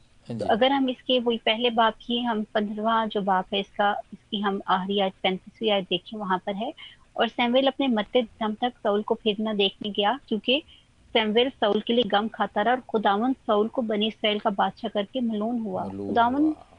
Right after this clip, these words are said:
Speaker 2: खुदा, वो
Speaker 1: जी।
Speaker 2: भी मलून हुआ, बिल्कुल ठीक है। That's great।
Speaker 1: जी, जी।
Speaker 2: अच्छा, हाँ, वो ठीक
Speaker 1: कि
Speaker 2: है, आप, आप,
Speaker 1: खुदावंद
Speaker 2: हाँ जी।
Speaker 1: जी,
Speaker 2: जी,
Speaker 1: जी।
Speaker 2: जी।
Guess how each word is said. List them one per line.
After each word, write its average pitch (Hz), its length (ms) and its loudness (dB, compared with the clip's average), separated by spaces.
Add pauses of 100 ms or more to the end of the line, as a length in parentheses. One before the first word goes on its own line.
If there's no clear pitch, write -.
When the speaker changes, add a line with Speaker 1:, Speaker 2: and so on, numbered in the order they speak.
(100)
Speaker 2:
खुदा, 104 220 -8
वो - 420 -10
Speaker 1:
जी। 123 120 2
Speaker 2:
भी 110 180 0
मलून 85 260 -10
हुआ, 76 160 -14 (120)
बिल्कुल 87 280 -18
ठीक - 300 -20
है। - 200 -20 (160)
That's - 240 -16
great। 170 260 -14
Speaker 1:
जी, 202 120 -4
जी। 190 400 -10 (440)
Speaker 2:
अच्छा, 147 220 -8
हाँ, 139 100 0
वो 127 140 -6
ठीक 139 180 -10
Speaker 1:
कि 135 60 2
Speaker 2:
है, 262 60 4
आप, 269 60 0
आप, - 40 -12
Speaker 1:
खुदावंद 247 540 2
Speaker 2:
हाँ 240 100 -8
जी। 214 120 -10
Speaker 1:
जी, - 440 -20 (540)
Speaker 2:
जी, 208 100 -6
Speaker 1:
जी। - 0 -
Speaker 2:
जी। 202 340 -8